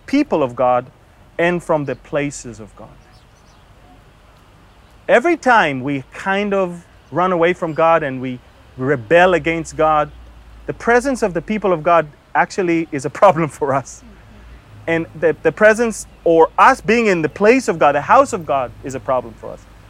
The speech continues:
Oftentimes when someone lives in sin, he won't go to church and he, he won't even communicate with friends that are believers. So J-, Jonah is running away from the calling. What happens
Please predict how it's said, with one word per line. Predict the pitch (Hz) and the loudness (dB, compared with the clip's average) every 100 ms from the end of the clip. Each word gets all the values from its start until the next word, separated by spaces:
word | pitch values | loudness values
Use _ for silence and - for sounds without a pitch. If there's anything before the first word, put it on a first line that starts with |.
| - - | -6 4
Oftentimes | 233 277 285 233 254 247 | 6 6 2 2 2 2
when | 185 | 0
someone | - 254 262 214 | 0 0 2 2
lives | 226 208 | 2 2
in | 190 | -4
sin, | 165 233 233 247 | -2 0 2 2
he | 202 | 0
won't | 185 233 254 | 2 2 4
go | 240 240 | 4 4
to | 240 | 0
church | - 226 226 | 0 2 2
and | 208 | 0
he, | 196 196 - 190 | -4 -8 -8 -6
he | 196 | -2
won't | 185 226 | 0 2
even | 233 226 | 0 -2
communicate | 214 214 254 302 208 156 156 | -2 -2 -2 -2 0 -2 -2
with | 147 - - - - - - | -6 -8 -20 -20 -20 -20 -6
friends | 214 233 208 | 0 2 2
that | 175 | 0
are | 165 | 0
believers. | 160 170 202 190 - - - - - - - - - - - - - - - - - - - | 0 -2 -4 -8 -12 -20 -20 -20 -20 -20 -20 -20 -20 -20 -20 -20 -20 -20 -20 -20 -20 -20 -6
So | 196 | -4
J-, | 214 185 175 | -4 -10 2
Jonah | 208 339 349 240 233 - - - - | 6 6 6 6 4 0 -20 -20 -12
is | 214 208 185 | -4 -2 4
running | 214 285 269 | 4 6 4
away | 233 233 | 6 6
from | 226 214 185 180 | 4 -2 -2 -2
the | 160 | -4
calling. | 165 208 202 147 110 - - - - - - - - - - - - - - - - - - - | 2 6 6 6 -4 -18 -20 -20 -20 -20 -20 -20 -20 -20 -20 -20 -20 -20 -20 -20 -20 -20 -20 -4
What | 185 196 | 2 6
happens | 233 302 285 233 190 | 6 6 4 0 -4